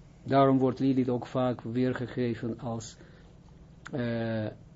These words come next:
niet als een vrouw van vlees en bloed. Maar vaak wordt ze dan ook, aan mannen zien haar 's nachts. En mannen bedoel ik iedereen. Bedoel ik mijzelf ook.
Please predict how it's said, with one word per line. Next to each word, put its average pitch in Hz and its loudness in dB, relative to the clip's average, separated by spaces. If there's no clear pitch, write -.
niet 165 4
als 123 2
een 113 0
vrouw 117 2
van 113 -2
vlees 110 -4
en 104 -6
bloed. 101 -14
Maar 110 -4
vaak 110 -6
wordt 110 -8
ze 110 -6
dan 110 -4
ook, 110 -6
aan 101 -10
mannen 127 2
zien 104 -6
haar 101 -8
's - -16
nachts. - -8
En - -6
mannen 120 -2
bedoel 110 0
ik 110 -4
iedereen. 127 -4
Bedoel 110 -6
ik 110 -8
mijzelf 117 -6
ook. 180 -6